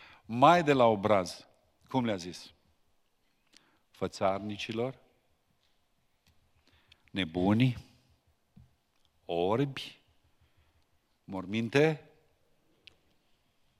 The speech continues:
Și ce-au făcut cu el?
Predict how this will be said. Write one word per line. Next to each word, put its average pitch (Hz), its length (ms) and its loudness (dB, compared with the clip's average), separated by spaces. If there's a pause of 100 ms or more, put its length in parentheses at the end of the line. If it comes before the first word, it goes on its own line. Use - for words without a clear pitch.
(2250)
Și - 160 -14
ce-au 120 200 -2
făcut 107 340 -10
cu 110 120 -6
el? 98 280 -4